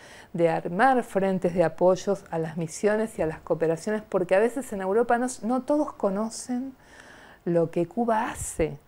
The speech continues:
en América Latina y en África y en tantísimas partes del mundo, ¿no? Eh, a veces pasamos el documental del hospital y la gente se sorprende y a veces no entienden.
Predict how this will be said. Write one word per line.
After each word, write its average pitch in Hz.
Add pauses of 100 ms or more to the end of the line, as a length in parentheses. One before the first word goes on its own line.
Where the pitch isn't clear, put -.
(120)
en 175
América 165
Latina 196
y 151
en 151
África 214
y 156
en 156
tantísimas 175
partes 185
del 170
mundo, 170
¿no? 180 (520)
Eh, 160
a 175
veces 202
pasamos 220
el 208
documental 180
del 214
hospital 208
y 254
la 214
gente 240
se -
sorprende 175
y 175
a 214
veces 254
no 214
entienden. 151